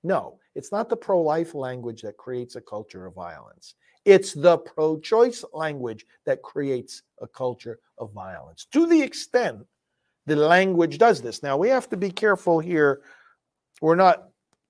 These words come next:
advocating treading on the arena of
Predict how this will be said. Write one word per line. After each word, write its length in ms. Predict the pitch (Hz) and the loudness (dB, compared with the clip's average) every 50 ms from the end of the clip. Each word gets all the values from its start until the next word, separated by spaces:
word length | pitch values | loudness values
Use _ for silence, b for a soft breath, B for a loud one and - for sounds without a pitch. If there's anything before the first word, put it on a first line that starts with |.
| _ _ _ | _ _ _
advocating 720 | - 156 165 170 147 139 156 - - 165 151 143 139 139 131 | 0 0 0 0 0 -4 -6 -6 -4 -4 -4 -4 -4 -8 -10
treading 500 | - - - 170 165 156 151 147 143 139 | -14 -10 -2 0 0 2 0 -2 -4 -4
on 280 | 131 127 127 127 131 | -6 -6 -6 -8 -8
the 180 | 123 117 117 120 | -8 -8 -6 -6
arena 560 | 117 120 127 143 151 147 135 123 113 110 101 _ _ _ _ _ _ _ _ | -6 -6 -6 -8 -8 -8 -8 -8 -10 -12 -14 _ _ _ _ _ _ _ _
of 420 | - 127 123 120 117 110 104 101 | -6 -4 -2 -2 -2 -4 -6 -10